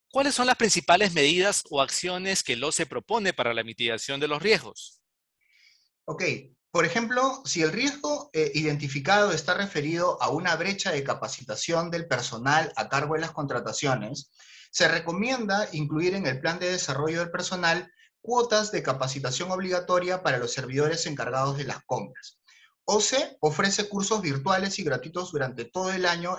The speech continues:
Speaker 2: en diferentes aspectos de la contratación pública, lo cual puede ser considerado en la elaboración del plan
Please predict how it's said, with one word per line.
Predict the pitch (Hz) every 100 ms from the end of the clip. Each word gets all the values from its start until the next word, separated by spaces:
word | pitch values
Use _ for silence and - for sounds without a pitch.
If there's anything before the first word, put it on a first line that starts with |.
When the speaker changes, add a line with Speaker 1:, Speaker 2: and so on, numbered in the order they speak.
| -
Speaker 2:
en | 139
diferentes | 135 135 165 214 214 -
aspectos | 156 170 165 175
de | 175
la | 135
contratación | 131 117 117 - 165
pública, | 196 180 160 175 180 - - -
lo | 175
cual | 208 226 214
puede | 208 208 208
ser | 214 202
considerado | 214 202 175 156 170 170 170 180
en | 175 139
la |
elaboración | 127 120 117 113 - 165 165
del | 170 180
plan | 220 185 202 277